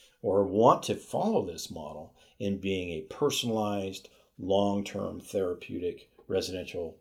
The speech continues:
program because it's successful. Our success rate has actually been ab-, about ninety percent the entire eight and a half years that we've been open, which means that, here's our benchmark, is that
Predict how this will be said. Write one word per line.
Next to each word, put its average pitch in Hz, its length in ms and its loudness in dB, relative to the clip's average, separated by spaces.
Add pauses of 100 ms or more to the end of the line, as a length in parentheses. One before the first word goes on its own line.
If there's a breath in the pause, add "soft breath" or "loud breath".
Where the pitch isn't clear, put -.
program 98 720 -6 (300 soft breath)
because - 420 -2
it's 98 140 -4
successful. - 580 -8 (540 soft breath)
Our 139 140 8
success 139 480 4
rate 101 220 0
has 98 180 -4
actually 95 460 -6
been 90 500 -4 (840 soft breath)
ab-, - 280 2 (100)
about 113 380 4
ninety 107 340 2
percent 98 500 -6
the 98 140 -4
entire 98 640 -4
eight 98 300 -2
and 92 100 -10
a - 20 -8
half 92 200 -10
years 90 240 -10
that - 120 -14
we've 87 200 -10
been 85 180 -10
open, 82 280 -16 (360 soft breath)
which 123 180 0
means 135 520 2
that, 95 260 4
here's 147 180 4
our 117 120 6
benchmark, 104 500 -4 (440 soft breath)
is 104 120 -2
that 98 240 2